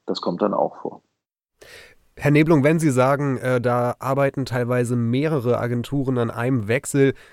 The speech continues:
Speaker 2: ähm, wofür braucht man die denn alle? Was machen die denn alle und wie teilen die sich die Arbeit auf, äh, dass man so viele verschiedene Berater dann für einen Transfer braucht?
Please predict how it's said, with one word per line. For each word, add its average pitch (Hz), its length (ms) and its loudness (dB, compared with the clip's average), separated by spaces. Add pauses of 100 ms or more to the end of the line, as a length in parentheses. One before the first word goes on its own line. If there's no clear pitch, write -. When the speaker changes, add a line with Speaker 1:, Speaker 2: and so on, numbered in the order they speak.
(260)
Speaker 2:
ähm, 117 260 -2 (220)
wofür 131 480 -2
braucht 120 440 0
man 165 160 2
die 117 100 2
denn 113 140 0
alle? 110 320 -2
Was 113 200 -4
machen 156 300 2
die 165 100 4
denn 147 140 4
alle 139 240 0
und 127 160 0
wie 123 80 -2
teilen 131 280 -2
die 131 60 0
sich 123 180 -4
die 113 160 -4
Arbeit 131 340 2
auf, 127 220 0 (360)
äh, 120 180 4
dass 123 200 2
man 127 160 2
so 131 120 0
viele 131 480 2
verschiedene 127 420 0
Berater 117 500 0
dann 110 200 0
für 107 160 0
einen 117 180 0
Transfer 123 440 -2
braucht? 90 480 -6